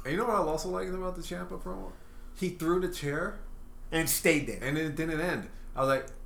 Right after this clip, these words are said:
Speaker 1: "Oh, this is personal."
Speaker 2: But yeah, it, <laughs> it was great. That
Speaker 1: Black
Speaker 2: match
Speaker 1: Card is
Speaker 2: is
Speaker 1: back.
Speaker 2: those two promos alone, those two video packages promos, make TakeOver worth watching.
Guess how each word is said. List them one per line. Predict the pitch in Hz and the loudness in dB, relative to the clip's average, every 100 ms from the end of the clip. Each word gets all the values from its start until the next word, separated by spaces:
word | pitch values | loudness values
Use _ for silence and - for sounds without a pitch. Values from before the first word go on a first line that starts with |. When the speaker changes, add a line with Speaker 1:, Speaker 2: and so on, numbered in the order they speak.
| - | -8
Speaker 1:
"Oh, | 127 135 147 147 147 143 143 135 123 104 | -6 -6 -4 -4 -4 -6 -8 -8 -8 -8
this | 104 - | -8 -8
is | 98 87 - | -8 -10 -8
personal." | 95 92 - - - - - | -6 -4 -6 -8 -10 -8 -2
Speaker 2:
But | 190 | 2
yeah, | 190 175 - 185 - | 4 4 4 -4 0
it, | 170 170 135 - - - | 2 2 0 -4 -8 -6
<laughs> | - 156 - - | -4 -4 -6 4
it | 208 202 | 6 8
was | 165 139 | 6 2
great. | - 120 113 120 | -2 0 0 4
That | 151 165 | 4 6
Speaker 1:
Black | - | 8
Speaker 2:
match | 170 175 - | 10 10 10
Speaker 1:
Card | 175 | 6
is | 143 | 4
Speaker 2:
is | |
Speaker 1:
back. | 113 107 101 - - - | 4 4 2 -2 -10 8
Speaker 2:
those | 185 202 240 - | 10 12 10 6
two | - 214 | 2 0
promos | 214 - 180 156 139 131 123 | -2 2 4 4 2 0 -2
alone, | 127 123 107 117 | 0 0 0 -2
those | 139 | 2
two | 165 | 4
video | 147 156 151 | 6 6 6
packages | 151 151 151 147 | 8 6 6 -2
promos, | 143 160 151 160 160 165 143 - - - - - - - 143 | 2 4 4 6 6 4 0 -10 -14 -12 -10 -10 -10 -12 2
make | 156 165 - | 6 6 4
TakeOver | - 180 160 156 | 4 6 8 8
worth | 139 135 123 | 6 0 2
watching. | 123 113 - | 0 0 -2